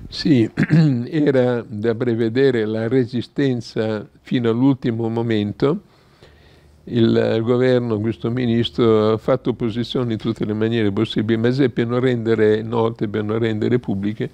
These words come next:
tutte le decisioni e riunioni di questi comitati, che poi sono comitati eletti a livello governativo, ci sarebbe bisogno di una notevole chiarezza e soprattutto che la gente avesse informazioni vere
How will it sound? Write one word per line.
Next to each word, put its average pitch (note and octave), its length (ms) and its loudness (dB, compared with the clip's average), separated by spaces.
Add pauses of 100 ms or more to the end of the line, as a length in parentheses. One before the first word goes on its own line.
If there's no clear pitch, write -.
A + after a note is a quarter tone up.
(500)
tutte C#3 280 0
le A#2+ 140 2
decisioni A#2 680 -2
e G#2+ 40 4
riunioni A2 600 0
di G2+ 80 -2
questi G#2+ 340 0
comitati, A2+ 640 0
che G#2 80 -2
poi A#2+ 180 0
sono G#2 260 -4
comitati G#2 540 0
eletti G#2+ 340 0
a G2 40 2
livello G2 420 0
governativo, G#2 760 -2 (120)
ci A#2+ 140 -6
sarebbe A#2+ 420 0
bisogno A2+ 540 -2
di F#2 120 -8
una A2 100 -4
notevole G#2+ 540 0
chiarezza A#2+ 720 0 (140)
e - 100 -8
soprattutto B2 720 0
che G#2+ 140 2
la A#2 180 2
gente A#2 400 -2
avesse A2+ 420 0
informazioni A2 880 -2
vere G2 480 2